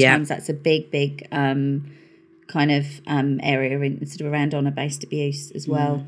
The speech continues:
Speaker 1: Mm.
Speaker 2: um, where certain cultures and belief systems don't acknowledge, frown upon homosexuality. So that's a, that's a big, big area as
Speaker 1: Yeah.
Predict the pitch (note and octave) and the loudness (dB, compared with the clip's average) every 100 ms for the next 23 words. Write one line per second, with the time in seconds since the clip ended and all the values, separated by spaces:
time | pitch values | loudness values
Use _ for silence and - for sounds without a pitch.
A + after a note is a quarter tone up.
0 | - D3 C#3+ D3+ D3+ C#3+ - C3 - D3 | -10 -4 0 0 0 -2 0 -2 -2 -6
1 | D#3+ C3+ - D#3+ C#3+ C#3 C#3+ - C#3+ - | -4 -4 -6 -6 -2 -2 -2 -8 -10 -8
2 | C3 - - - - - _ _ _ _ | -8 -10 -16 -20 -20 -20 _ _ _ _
3 | - C#3+ C#3+ C3+ D#3+ D3+ C#3+ C#3+ - D3+ | -2 2 2 0 0 2 2 2 -2 2
4 | C#3+ D3 C#3+ D3 C#3 C#3+ D3+ C#3+ C#3+ C3 | 4 4 0 -2 -2 0 2 2 0 -4
5 | D#3 C#3 C#3 - C#3 C#3+ D3 C3+ - - | 0 0 0 -4 -6 -6 -6 -6 -6 -6
6 | C#3+ - C3+ - - C#3+ D#3 D3+ - D3 | -8 -6 -8 -6 -8 -8 -4 -6 -4 -4
7 | C#3+ C#3+ C#3 C#3 C#3+ D3 D3 C#3 | -4 -4 -4 -2 -2 0 2 2